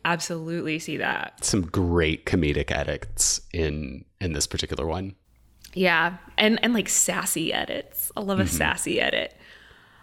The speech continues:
Speaker 1: Um, nominated for Best Makeup, which I actually don't remember when that category was introduced,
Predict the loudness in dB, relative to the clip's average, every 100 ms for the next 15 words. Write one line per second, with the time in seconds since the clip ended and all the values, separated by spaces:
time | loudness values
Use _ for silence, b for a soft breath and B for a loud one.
0 | 2 4 6 6 4 -2 -8 -16 _ 0
1 | 4 6 6 6 6 4 4 2 4 4
2 | 2 0 2 2 4 4 4 2 -2 4
3 | 4 6 4 4 4 2 0 -4 -4 -2
4 | 0 2 0 0 0 0 0 0 2 0
5 | -2 -4 -4 -2 -2 -6 -12